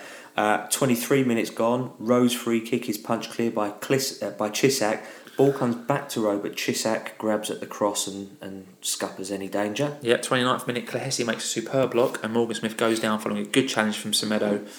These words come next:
Speaker 2: Uh, a few penalty shouts there from Cheltenham, but waved away. And
Speaker 1: Yeah, Gary Johnson was going mental at the, uh, linesman.
Speaker 2: Oh, was he?
Speaker 1: Yeah.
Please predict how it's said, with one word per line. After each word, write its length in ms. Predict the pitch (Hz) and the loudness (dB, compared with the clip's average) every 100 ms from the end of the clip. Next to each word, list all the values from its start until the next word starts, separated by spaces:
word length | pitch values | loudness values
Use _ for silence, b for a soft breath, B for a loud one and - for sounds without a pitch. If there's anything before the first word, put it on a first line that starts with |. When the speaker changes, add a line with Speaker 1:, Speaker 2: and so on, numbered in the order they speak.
| B B | B B
Speaker 2:
Uh, 260 | 107 101 98 | 2 4 2
a 40 | |
few 140 | - 120 | 2 -2
penalty 260 | - 113 104 | 0 -2 0
shouts 320 | - 107 - | 0 0 0
there 100 | 107 | -2
from 140 | 110 | -2
Cheltenham, 480 | - 107 104 104 104 | -4 -2 0 0 0
but 360 | 104 - - - | 0 -2 -4 -2
waved 240 | 104 101 | 0 2
away. 340 | 101 104 101 104 | 2 2 2 0
And 140 | 104 - | -4 -6
Speaker 1:
Yeah, 280 | 95 90 87 | -4 -2 -2
Gary 320 | - 107 101 | 4 4 6
Johnson 320 | 101 90 98 | 4 2 -2
was 80 | 90 | -4
going 220 | 95 92 | -2 0
mental 340 | 95 92 90 80 | -2 -2 -4 -4
at 80 | |
the, 200 | - 92 92 | -2 -2 -2
uh, 80 | |
linesman. 480 | 90 95 92 90 82 82 | -2 -2 -2 -4 -6 0
Speaker 2:
Oh, 140 | 113 | 6
was 140 | 120 | 6
he? 200 | 113 110 95 | 6 2 0
Speaker 1:
Yeah. 280 | 85 85 | 0 0